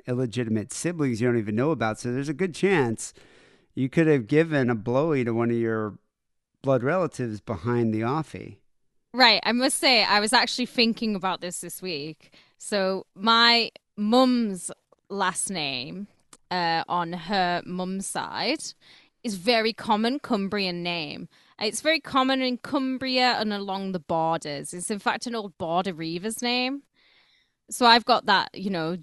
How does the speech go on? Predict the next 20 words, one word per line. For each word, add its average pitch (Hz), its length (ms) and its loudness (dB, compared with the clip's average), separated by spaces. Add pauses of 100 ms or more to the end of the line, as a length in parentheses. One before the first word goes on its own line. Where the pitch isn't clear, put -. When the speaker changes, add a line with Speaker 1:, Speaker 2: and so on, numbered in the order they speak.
Speaker 2:
family 202 400 0
D 180 200 -2
N 170 140 -4
A 196 160 -2
in 165 120 -4
me. 117 360 -10 (480)
And 233 160 0
then 269 120 4
when 277 120 4
I 269 140 6
was 254 120 0
in 214 200 -2
uni, 208 400 0
when 175 100 -2
I 175 60 0
was 185 120 -4
going 208 220 -2
out 196 140 -2
with 175 60 -16
the 185 60 -6